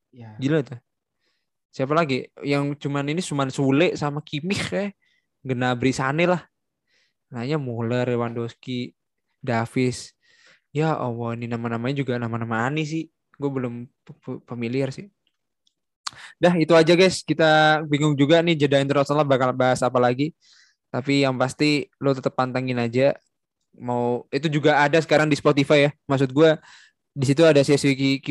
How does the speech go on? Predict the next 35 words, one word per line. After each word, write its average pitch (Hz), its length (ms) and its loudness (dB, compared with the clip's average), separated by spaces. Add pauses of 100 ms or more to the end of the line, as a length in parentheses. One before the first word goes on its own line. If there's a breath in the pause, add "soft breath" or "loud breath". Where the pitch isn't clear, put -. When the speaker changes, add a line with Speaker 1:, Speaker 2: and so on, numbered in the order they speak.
Speaker 2:
and 135 160 2
A, 147 240 -2
lo 131 160 -4
bisa 120 480 -2
bubuhkan 131 880 -2
siapa 131 320 -4
yang 127 80 -4
bakal 120 160 -2
kita 120 240 -4
undang 120 240 -6
di 120 80 -6
Away 113 240 -2
Days. 131 400 -4 (240 soft breath)
Speaker 1:
Yes. 131 480 -16
Speaker 2:
Atau 123 240 -8
membahas 110 320 -6
apa, 127 400 -10
lo 123 160 -10
bisa 120 240 -8
jawab 117 240 -4
di 131 160 -10
situ. 151 400 -4 (160)
Em, 120 720 -6 (480 soft breath)
ada 139 240 2
polling 143 400 2
juga, 139 240 2
jadi 151 240 0
kita 147 240 0
pakai 131 400 -2
fitur-fitur 131 480 -4
Spotify 123 400 -6
juga 123 160 -4
makin 120 240 -8
oke 123 240 -10
sekarang. 123 240 -10